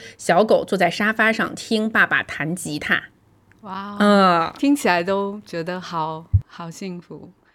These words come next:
Speaker 2: 有没有感觉到就大家的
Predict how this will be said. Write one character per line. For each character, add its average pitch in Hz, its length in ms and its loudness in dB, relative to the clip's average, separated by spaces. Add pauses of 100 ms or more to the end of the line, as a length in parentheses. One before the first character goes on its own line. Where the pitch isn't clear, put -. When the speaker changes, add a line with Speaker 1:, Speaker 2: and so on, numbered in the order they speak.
Speaker 2:
有 247 180 6
没 269 100 6
有 311 100 8
感 185 240 4
觉 175 100 -2
到 220 180 4
就 240 140 0
大 240 220 0
家 233 360 0
的 190 440 -6